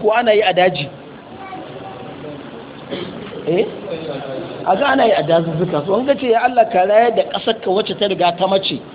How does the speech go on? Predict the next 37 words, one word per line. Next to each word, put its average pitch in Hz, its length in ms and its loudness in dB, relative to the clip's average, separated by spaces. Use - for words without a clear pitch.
ka 196 140 4
ga 214 200 4
an 226 140 4
yi 226 60 4
ruwan 233 320 2
a 160 100 2
birni, 214 320 0
an 220 220 4
yi 233 60 2
ruwan 226 420 4
a 165 80 2
daji 156 320 2
kenan. 127 280 -6
In 262 140 2
kuka 254 240 4
ce 254 120 0
ka 208 140 2
rayar 240 340 6
da 226 100 4
gari, 180 460 2
to 180 120 2
ka 208 160 6
ga 233 100 4
kenan 226 360 2
a 190 60 4
yi 190 60 4
ruwan 226 320 2
a 175 40 0
gari 170 240 0
banda 190 560 2
daji. 175 300 4
Eh? - 140 0
<laughs> - 1080 -6
Ita 175 200 -2
ba 190 140 4
noma 175 280 2
kenan. 131 340 -2